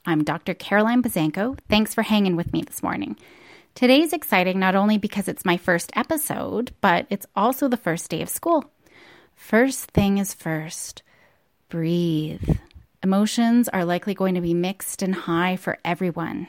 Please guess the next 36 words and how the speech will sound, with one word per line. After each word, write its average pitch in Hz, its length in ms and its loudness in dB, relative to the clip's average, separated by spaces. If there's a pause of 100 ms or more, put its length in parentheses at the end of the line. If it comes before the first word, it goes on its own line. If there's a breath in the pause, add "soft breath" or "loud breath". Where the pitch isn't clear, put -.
(140)
Even 190 220 -2
for 214 140 -2
myself 185 520 0
right 175 140 -2
now, 180 220 2
I 175 40 2
have 165 220 -6
one 277 220 6
little 302 180 4
girl 190 320 2
who's 180 160 0
very 208 440 6
excited 180 580 -6
to 185 80 -12
go 160 160 -6
to 160 80 -8
school - 340 -8
and 175 140 -2
can't - 260 -4
stop - 260 -4
talking, 285 460 2
is 220 100 -4
not 160 220 0
getting 185 240 -2
ready 220 240 2
because 180 260 -6
she's - 200 -6
so 156 140 -4
excited. - 500 -6 (600 loud breath)
And 175 100 -4
another 233 340 4
girl 175 580 0
who's 208 220 -2
very, 175 320 2
very 165 380 -4
anxious 247 880 -2